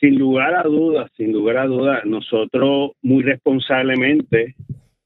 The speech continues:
eh, respetando las opiniones que puedan diferir, hemos estado señalando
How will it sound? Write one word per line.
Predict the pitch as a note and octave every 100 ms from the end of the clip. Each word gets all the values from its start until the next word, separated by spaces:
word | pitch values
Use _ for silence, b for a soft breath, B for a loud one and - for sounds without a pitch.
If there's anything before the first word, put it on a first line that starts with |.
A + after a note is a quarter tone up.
| _ _
eh, | G#2 G2 F#2+
respetando | G#2+ - G#2+ G#2+ G#2 A2 A#2
las | A#2
opiniones | A2+ A#2 G#2+ G#2+ G#2 G#2+ A2 - _
que | A2+
puedan | - G#2+ A2+
diferir, | A2 - A2 C#3 C#3+ - _ _ _ _ _ -
hemos | A2 A#2 A2
estado | - B2
señalando | - C3+ C3 B2+ C3 D3+ C#3+ C3